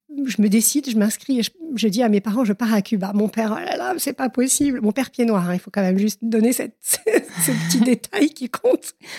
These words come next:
dans l'histoire. Mon père me dit, « Mais qu'est-ce que tu vas aller faire à Cuba ? Oh là là, mais ce pays et tout. »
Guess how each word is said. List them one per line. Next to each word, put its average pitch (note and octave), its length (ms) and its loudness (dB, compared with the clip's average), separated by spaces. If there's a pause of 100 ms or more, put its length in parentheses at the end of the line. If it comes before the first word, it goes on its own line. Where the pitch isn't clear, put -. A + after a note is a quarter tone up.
(100)
dans A#3+ 100 4
l'histoire. A3+ 460 2 (320)
Mon G#3+ 80 -2
père G#3 180 0
me A3 60 4
dit, « A#3 140 -2
Mais A3+ 80 -4 (120)
qu'est-ce C#4+ 220 -4
que - 60 -10
tu B3 60 -6
vas B3+ 80 -2
aller A#3 120 2
faire A#3+ 220 -6
à B3+ 100 -2
Cuba ? A#3 400 -2
Oh A#3+ 40 0
là A3+ 140 0
là, G#3+ 140 2
mais A3+ 140 0
ce - 140 -2
pays A3+ 400 2
et G#3 60 2
tout. » C4+ 200 -4